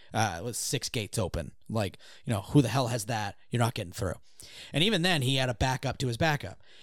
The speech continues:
So then came the Raikage, and he, he, his whole thing, I've talked about it before on the podcast, that he had the best defense and the strongest offense 'cause he covered himself with chakra and then hauled ass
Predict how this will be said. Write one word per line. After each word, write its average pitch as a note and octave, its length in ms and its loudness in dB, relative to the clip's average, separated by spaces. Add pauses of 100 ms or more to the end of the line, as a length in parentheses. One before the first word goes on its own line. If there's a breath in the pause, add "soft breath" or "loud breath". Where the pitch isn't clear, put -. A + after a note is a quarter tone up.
(160 soft breath)
So D3 460 6
then D#3 240 2
came D3+ 220 2
the B2 80 -2
Raikage, B2 680 2
and A#2 80 -4
he, C#3 480 -2
he, A#2+ 200 4
his A#2 260 0
whole C3+ 180 6
thing, C#3 380 2
I've A#2 140 -4
talked B2 220 2
about A2+ 160 2
it G2 40 -4
before B2 220 4
on A2+ 60 0
the G#2 60 -8
podcast, A#2+ 420 0
that - 120 -6
he B2 120 0
had G#2+ 140 2
the G#2 260 0 (300 loud breath)
best - 360 4
defense C3 480 -2
and A#2+ 120 -2
the G#2 100 -4 (120)
strongest B2 480 0
offense G#2+ 460 0
'cause - 160 0
he G2 80 -4
covered B2 320 0
himself A#2+ 240 -4
with - 80 -8
chakra G#2+ 400 -4 (200 loud breath)
and G#2+ 120 -4
then G#2 60 0
hauled A2+ 500 4 (200)
ass G#2 400 -2